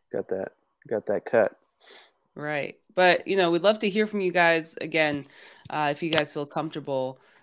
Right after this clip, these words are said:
Speaker 2: And 'cause I think we'll find that we all kind of fear the same thing, right? Or
Speaker 1: Mm.
Speaker 2: it's kind of the same, um, we, the same results.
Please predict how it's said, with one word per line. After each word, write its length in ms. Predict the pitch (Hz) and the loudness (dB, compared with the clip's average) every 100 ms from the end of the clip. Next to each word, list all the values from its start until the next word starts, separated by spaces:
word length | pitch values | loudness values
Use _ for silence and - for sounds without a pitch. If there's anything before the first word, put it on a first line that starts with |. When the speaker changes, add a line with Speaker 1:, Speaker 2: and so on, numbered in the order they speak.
| - | -10
Speaker 2:
And 240 | 160 147 | -8 -6
'cause 220 | - 175 - - | -4 -4 -2 -2
I 100 | 180 | 0
think 220 | 233 214 | -2 0
we'll 160 | 196 | 0
find 460 | 180 190 175 180 185 | 2 2 2 2 4
that 420 | 165 156 143 - _ _ - | 6 6 4 0 _ _ -4
we 180 | 175 | 2
all 220 | 170 180 180 | 6 6 4
kind 180 | 208 | 0
of 100 | 170 | 0
fear 680 | 147 170 170 170 165 160 151 _ | -2 -2 0 2 2 0 -4 _
the 80 | - | -10
same 280 | 156 180 151 | -4 -2 0
thing, 440 | 165 170 127 139 151 | 2 2 0 -6 -12
right? 320 | - 139 175 | -6 -4 -4
Or 400 | - 82 110 107 | -4 -2 0 0
Speaker 1:
Mm. 180 | 98 95 - _ - | -2 -6 -14 _ -18
Speaker 2:
it's 200 | 147 - | -18 -8
kind 180 | 165 | -6
of 100 | 160 | -4
the 100 | 147 | -6
same, 640 | 143 156 147 147 143 139 139 - | -8 -6 -4 -4 -6 -8 -12 -12
um, 640 | 147 135 131 139 - 170 _ _ _ _ _ - - | -8 -6 -8 -10 -14 -20 _ _ _ _ _ -18 -16
we, 180 | - - _ - | -14 -16 _ -12
the 200 | 143 156 | -6 -4
same 280 | 151 170 165 | 2 2 2
results. 760 | 151 147 139 104 - - - | 0 2 0 0 -6 -10 -14